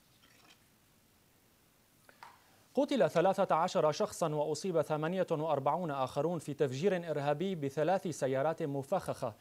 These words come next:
استهدفت سوقا رئيسيا للخضار غرب محافظة ديالى العراقية اليوم. ونقلت وكالة الأنباء الفرنسية عن الشرطة العراقية قولها إن السيارات الثلاث ويقود إحداها انتحاري انفجرت بوقت واحد في سوق خضار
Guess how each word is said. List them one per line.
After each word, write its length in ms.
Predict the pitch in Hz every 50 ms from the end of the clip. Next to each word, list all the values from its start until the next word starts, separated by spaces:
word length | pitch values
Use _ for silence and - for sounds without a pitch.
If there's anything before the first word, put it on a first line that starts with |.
| - _ _ _ _ _ _ -
استهدفت 680 | 127 127 123 - - 170 151 147 147 139 - 147 135 -
سوقا 520 | - 185 180 175 - 165 147 143 151 - - - _ - 139
رئيسيا 500 | 156 196 185 180 - - 233 214 185 139
للخضار 580 | 127 131 123 - 147 143 143 160 165 151 143
غرب 320 | 123 147 156 147 147 143 139
محافظة 580 | 135 - - 147 135 - 160 - 165 139 151
ديالى 500 | 143 127 135 151 180 180 156 135 131 127
العراقية 520 | 117 117 117 120 123 123 - - 139 131 117
اليوم. 280 | 117 127 143 139 120 - - - - - - - - - - - _
ونقلت 540 | - 104 110 120 135 135 - 139 135 127 -
وكالة 380 | 131 120 117 - 143 135 127 - 139
الأنباء 320 | 131 127 123 127 139 143
الفرنسية 680 | - 127 - - 131 131 131 120 - - 147 143 135 131
عن 140 | 120 123 123
الشرطة 440 | 117 - - 147 135 147 135 - 135
العراقية 540 | 120 123 131 131 127 - 160 156 147 139 -
قولها 500 | - 190 180 143 120 107 113 113 113 113 - - - - - -
إن 120 | - 147 151
السيارات 480 | 151 - 170 160 170 180 202 214 -
الثلاث 560 | 214 - - 196 185 190 190 202 214 208 - - -
ويقود 520 | - 139 143 147 147 143 - 185 180 160 165
إحداها 500 | 180 - - 151 143 202 196 156 147 127
انتحاري 440 | 113 104 139 - - 147 151 170 170
انفجرت 800 | 160 156 151 147 - 214 214 165 165 147 147 147 147 - 139
بوقت 360 | 135 147 170 185 - - -
واحد 500 | 165 151 160 180 185 - - 131 117 113 104 - - - - - - -
في 120 | - 139 127
سوق 340 | - - 170 165 - 185 156
خضار 640 | - - 147 135 160 180 185 180 185 190 202 208